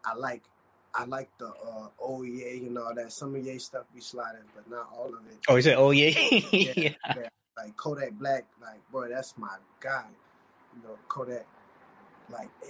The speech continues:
Speaker 1: I got a lot of honorable mentions, you know, I like a lot. It's so many, I can't even think about all of them, you know what I'm saying? I gotta get Weezy in there, you know, I love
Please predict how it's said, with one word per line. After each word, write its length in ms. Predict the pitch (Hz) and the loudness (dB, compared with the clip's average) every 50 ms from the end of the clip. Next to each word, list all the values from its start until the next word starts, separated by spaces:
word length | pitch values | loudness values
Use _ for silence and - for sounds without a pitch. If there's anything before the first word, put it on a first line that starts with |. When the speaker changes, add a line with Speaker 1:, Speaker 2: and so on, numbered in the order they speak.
| - _ - | -16 _ -12
Speaker 1:
I 60 | - | -8
got 180 | 151 156 143 135 | -8 -8 -8 -10
a 40 | |
lot 240 | 123 120 135 135 131 | -12 -10 -10 -10 -10
of 80 | 131 135 - | -10 -10 -12
honorable 380 | 131 131 135 127 117 117 120 117 117 | -12 -10 -12 -14 -14 -16 -20 -20 -20
mentions, 500 | 131 135 135 - - 110 104 - - 120 | -20 -20 -20 -20 -20 -20 -20 -20 -20 -20
you 80 | 120 113 | -20 -20
know, 100 | 110 110 104 107 | -20 -20 -20 -20
I 40 | 120 | -16
like 180 | 127 127 120 _ 127 117 | -16 -16 -16 _ -18 -14
a 20 | |
lot. 180 | 120 120 113 110 - 147 | -12 -12 -12 -12 -12 -12
It's 80 | 147 | -12
so 180 | - - 170 170 | -12 -10 -10 -10
many, 260 | 160 160 160 160 151 | -10 -8 -8 -8 -8
I 60 | 143 151 | -10 -10
can't 180 | - - 160 | -10 -10 -12
even 180 | 143 135 123 110 _ - | -12 -12 -16 -20 _ -20
think 180 | 160 175 - | -20 -18 -16
about 260 | 165 143 131 120 110 - | -14 -10 -10 -10 -10 -12
all 180 | - 143 131 135 | -16 -16 -16 -16
of 60 | 131 | -14
them, 300 | 131 127 123 113 117 117 117 123 | -16 -18 -18 _ -20 -20 -20 -20
you 80 | 127 | -20
know 60 | 123 127 | -20 -20
what 80 | 123 | -20
I'm 60 | 120 | -20
saying? 220 | 113 - - 127 123 123 120 117 107 _ | -20 -20 -20 -20 -20 -20 -20 -20 _ _
I 100 | 120 120 | -18 -18
gotta 240 | 120 110 135 135 135 | -8 -6 -4 -4 -4
get 240 | 131 123 135 135 110 110 120 | -6 -8 -10 -10 -10 -12 -14
Weezy 480 | 139 143 143 139 135 - 131 127 131 127 | -10 -8 -8 -8 -8 -12 -16 -18 -20 -20
in 120 | 123 123 | -20 -18
there, 240 | 120 117 117 117 117 117 110 120 | -18 -18 -20 -20 -20 -20 _ -20
you 120 | 131 123 | -20 -16
know, 120 | 123 120 117 | -12 -10 -10
I 80 | 117 123 | -10 -8
love 240 | 123 127 127 120 | -8 -8 -8 -8